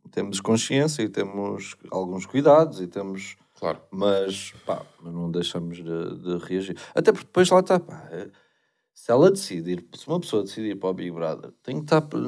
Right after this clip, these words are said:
Speaker 1: tem que estar, eh, não pode ser de ânimo leve, pá. É como fazer vídeos para o YouTube a chorar ou a falar de coisas muito pessoais ou de... As pessoas têm que ter, eu acho,
Speaker 2: Oh, oh, Yuri,
Speaker 1: têm que
Speaker 2: mas
Speaker 1: ter
Speaker 2: eu,
Speaker 1: noção.
Speaker 2: eu percebo, mas eu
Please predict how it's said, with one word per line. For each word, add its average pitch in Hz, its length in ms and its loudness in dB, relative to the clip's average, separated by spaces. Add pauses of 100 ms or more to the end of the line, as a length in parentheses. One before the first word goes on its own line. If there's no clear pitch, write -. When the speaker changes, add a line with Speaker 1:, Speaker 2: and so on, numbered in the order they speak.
(160)
Speaker 1:
tem 143 160 -4
que 143 60 -10
estar, 143 220 2
eh, 131 420 2 (200)
não 139 120 -2
pode 147 220 0
ser 151 180 -2
de 143 80 -2
ânimo 139 360 6
leve, 139 200 4 (140)
pá. 80 180 2 (460)
É 98 120 -4
como 131 160 2
fazer 151 260 4
vídeos 151 300 0
para 156 140 4
o 156 40 8
YouTube 156 400 2
a 147 40 4
chorar 139 540 8
ou 120 60 8
a 110 60 2
falar 107 260 6
de 92 300 -8 (200)
coisas 101 360 -2
muito 101 500 -4
pessoais 123 580 0
ou 104 120 -4
de... 95 400 -8 (260)
As - 80 -20
pessoas 160 220 -6
têm 160 160 -4
que 151 80 -14
ter, 139 180 -2
eu 107 140 0
acho, - 360 -2
Speaker 2:
Oh, 98 260 -4
oh, 117 40 -6
Yuri, 104 240 -6
Speaker 1:
têm 135 80 -4
que - 0 -
Speaker 2:
mas 131 100 -4
Speaker 1:
ter 143 80 -2
Speaker 2:
eu, 135 100 -4
Speaker 1:
noção. 147 300 -4
Speaker 2:
eu 120 80 2
percebo, 104 480 0
mas 98 440 -10
eu 101 160 -8